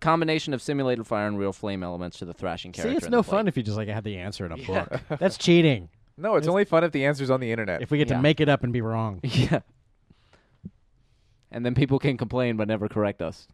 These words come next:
Speaker 1: They're like, "They get a bunch of stuff wrong."
Speaker 2: <laughs>
Speaker 1: But what?
Speaker 2: It's
Speaker 1: Tell
Speaker 2: no
Speaker 1: us. <laughs>
Speaker 2: It's on a podcast on iTunes.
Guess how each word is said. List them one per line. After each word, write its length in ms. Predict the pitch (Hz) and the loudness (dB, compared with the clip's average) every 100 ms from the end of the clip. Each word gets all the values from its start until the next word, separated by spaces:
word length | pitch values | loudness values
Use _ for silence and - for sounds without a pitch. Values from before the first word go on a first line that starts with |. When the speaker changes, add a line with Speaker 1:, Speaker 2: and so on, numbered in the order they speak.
| _ | _
Speaker 1:
They're 100 | - | -4
like, 160 | 117 117 | 0 2
"They 120 | 147 | 4
get 180 | 175 208 | 6 6
a 40 | 196 | 8
bunch 220 | 175 202 | 6 6
of 60 | |
stuff 240 | 156 165 147 | 4 4 8
wrong." 320 | 156 135 110 | 8 8 4
Speaker 2:
<laughs> 40 | 131 | 0
Speaker 1:
But 140 | 180 | 2
what? 260 | 185 269 - | 10 10 10
Speaker 2:
It's 120 | - - - | 0 -12 4
Speaker 1:
Tell 240 | 190 262 | 8 8
Speaker 2:
no 60 | 269 | 8
Speaker 1:
us. 320 | 208 139 131 - - | 4 2 -4 -8 -20
<laughs> 160 | - 190 175 | -2 0 0
Speaker 2:
It's 160 | 170 | 0
on 140 | 131 139 | 2 2
a 40 | |
podcast 480 | 135 151 160 156 147 | 4 2 4 2 2
on 220 | 156 151 | 2 2
iTunes. 440 | 147 123 120 113 | 0 0 -2 -4